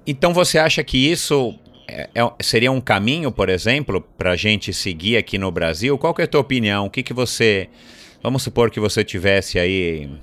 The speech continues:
isso é uma pergunta que eu tenho feito aí pra todo convidado, vamos supor que você tivesse aí, é, é, é, por, por um passe de mágicas, você fosse a presidenta da Confederação Brasileira de Triatlon por um dia. O que que você acha que,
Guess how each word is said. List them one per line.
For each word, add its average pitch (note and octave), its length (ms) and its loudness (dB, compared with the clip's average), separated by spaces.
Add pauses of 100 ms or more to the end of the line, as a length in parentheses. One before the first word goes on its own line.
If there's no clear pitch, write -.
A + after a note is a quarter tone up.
isso - 140 -10
é - 20 -2
uma G2 80 -2
pergunta F#2 360 -2
que F2+ 80 -6
eu F2 60 -2
tenho F2+ 280 -6
feito F2 300 -2
aí E2+ 60 -4
pra E2+ 140 -6
todo F2 240 -4
convidado, F2 680 -4
vamos A#2 180 -4
supor A2 240 -2
que - 80 -12
você G2+ 260 -4
tivesse F#2 500 -4
aí, F2+ 280 -4 (580)
é, D#2+ 580 -2 (380)
é, E2+ 100 -10
é, D#2 380 -14
por, F#2 160 -6
por - 260 -8
um F#2 100 -6
passe G2 260 -2
de F2+ 80 -4
mágicas, G2 540 0
você G2+ 240 -2
fosse - 280 -4
a G2 60 0
presidenta G2 720 -2
da F#2 200 0
Confederação G2+ 840 -4
Brasileira F#2 600 0
de E2+ 120 -6
Triatlon F#2+ 680 -2
por G#2 200 0
um A2 120 2
dia. F2 380 0 (840)
O B2 80 -6
que D3 160 -2
que D3 100 -4
você B2+ 340 2
acha G#2+ 320 2
que, F#2+ 220 -6